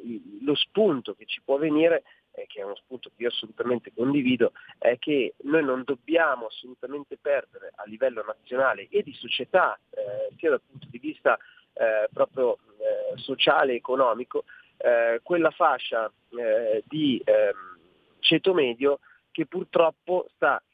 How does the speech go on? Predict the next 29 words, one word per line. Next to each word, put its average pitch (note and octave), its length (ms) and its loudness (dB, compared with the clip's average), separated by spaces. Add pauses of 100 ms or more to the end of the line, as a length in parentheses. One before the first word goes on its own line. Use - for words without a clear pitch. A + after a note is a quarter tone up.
sempre E3 320 -6
più C3+ 160 -14
scendendo A2+ 720 -4 (280)
verso, B2+ 640 0
eh, G2 380 -8
la D3 120 -2
fascia G#2+ 400 -2
di A#2 80 -6
ceto - 320 -6
povero. G#2 480 0 (460)
Ora, C3 420 0
il, C3 300 -12
eh, G#2+ 560 0
il B2 160 -6
boom, C#3 600 2 (140)
il - 160 -16
boom B2 560 2
degli G#2+ 300 -6
anni, G#2 460 0
insomma, F#2+ 360 2 (380)
l'epoca A2+ 560 4
del A#2 160 2
boom C3 220 0
italiano C3 500 4
è - 20 -6
stato, - 320 -8 (320)
eh, G#2 180 -2
proprio C#3 280 -2
creato C#3 640 2